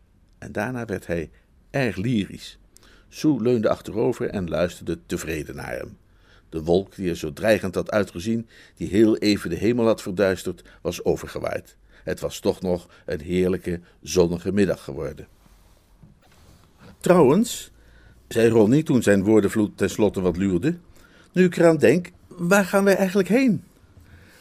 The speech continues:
De zevende hemel. Ik bedoel nu, op dit moment.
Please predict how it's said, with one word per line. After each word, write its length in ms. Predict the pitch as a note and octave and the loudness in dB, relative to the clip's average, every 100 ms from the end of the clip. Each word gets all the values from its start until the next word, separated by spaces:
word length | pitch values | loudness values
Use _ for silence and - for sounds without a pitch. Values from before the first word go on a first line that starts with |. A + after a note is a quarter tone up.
| _ _ | _ _
De 80 | D#3 | -6
zevende 460 | A#3+ C#4 B3 B3 G#3+ | 0 2 2 2 2
hemel. 520 | A3 G3 C3 A2 G#2 - _ _ _ _ - _ - - - - | 2 0 -4 -12 -14 -20 _ _ _ _ -20 _ -20 -20 -20 -8
Ik 140 | C3+ | -6
bedoel 200 | A2+ C3 | 2 4
nu, 420 | A#2+ C3 C#3 A#2+ F#2+ | 4 4 4 4 2
op 160 | G#2+ - | -2 -2
dit 140 | B2+ | 0
moment. 560 | B2 D3 A2 D2+ - | 2 2 2 -2 -14